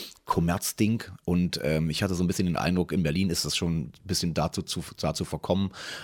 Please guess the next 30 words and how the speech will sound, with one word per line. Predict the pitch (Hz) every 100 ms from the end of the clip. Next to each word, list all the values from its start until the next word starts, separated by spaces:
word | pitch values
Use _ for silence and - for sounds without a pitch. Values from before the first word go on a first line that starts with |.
| -
ähm, | 87 85 82
schön | 82 - 104 95
bunt | 85 104 92
oder | 85
halbnackt | 76 85 - 85 95 -
hinter | 90 -
irgendeinem | 92 - 80 71
Wagen | 65 98
rumzurennen | 90 92 85 82 85
und | 82
sich | 71 80
am |
helllichten | 80 80 -
Tag | 80 78
zu | -
betrinken. | 80 - 143 76
Weil | 73 73
das, | 80 - -
damals | 76 76 123 -
war's | 113 -
so, |
ich | 113
weiß | 85 85
nicht, |
ob's | 80 87
heute | 85
immer | 113
noch | 120
so | -
ist, | 101